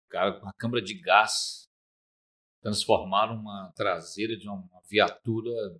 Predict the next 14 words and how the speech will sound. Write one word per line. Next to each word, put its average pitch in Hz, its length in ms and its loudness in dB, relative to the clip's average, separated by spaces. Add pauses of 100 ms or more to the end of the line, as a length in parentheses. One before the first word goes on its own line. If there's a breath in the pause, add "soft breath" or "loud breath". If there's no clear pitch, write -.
numa 98 220 -10
câmara 123 280 0
de 98 120 -8
gás. 87 420 -2 (1160)
Coincidentemente, 110 760 -4
o - 40 -14
cara 135 180 2
é - 20 -6
negro, 113 500 0
né? 120 200 -14 (240)
É, 101 360 -14
Brasil. 175 460 -2 (220)
É 90 120 -14
o 87 60 -20